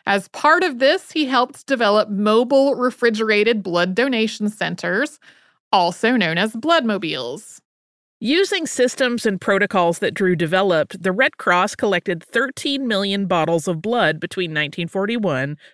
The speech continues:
Speaker 2: and nineteen forty-five. People started calling Drew the father of the blood bank, although he insisted that he should not get the sole credit for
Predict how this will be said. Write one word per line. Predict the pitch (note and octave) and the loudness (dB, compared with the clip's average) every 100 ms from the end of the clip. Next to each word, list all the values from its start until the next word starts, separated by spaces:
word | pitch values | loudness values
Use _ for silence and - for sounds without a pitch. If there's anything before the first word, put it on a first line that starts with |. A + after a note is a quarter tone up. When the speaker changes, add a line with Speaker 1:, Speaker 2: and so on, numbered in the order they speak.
| - | -10
Speaker 2:
and | F3+ | -6
nineteen | D#3 C#3 E3 | -6 -6 -8
forty-five. | D3+ C#3+ C#3+ D#3 E3 D3+ C3 C3 C#3 - _ _ - - _ | -4 -4 -4 -4 -2 0 -2 -4 -8 -12 _ _ -20 -20 _
People | - D4 E4+ | -4 -2 -2
started | - C4 C4+ | 0 0 2
calling | A#3 F3+ G3+ G3 | 2 2 0 0
Drew | F3+ E3 | 0 0
the | E3 A3+ | -2 -4
father | - E4 G3+ F3 F3+ | 0 0 2 0 -2
of | F#3 | -2
the | G#3+ | -2
blood | A3 A#3 F3+ | -2 -2 0
bank, | D3 B2 C#3 - | -2 -2 -8 -4
although | F3+ F3+ F#3 | 0 0 -2
he | A#3 A3 | -4 -6
insisted | A3 B3+ A#3 A#3+ A3 F#3 | -4 -6 -4 -2 -2 -2
that | G3 | -6
he | G#3 | -6
should | G#3+ A#3+ | -4 -4
not | G#3+ B3 A#3+ | 0 0 0
get | F3+ E3+ | -2 -4
the | G3 | -4
sole | - D#3+ | -2 -2
credit | D3+ D3+ D3 - | 0 -2 -2 -4
for | G3+ | -4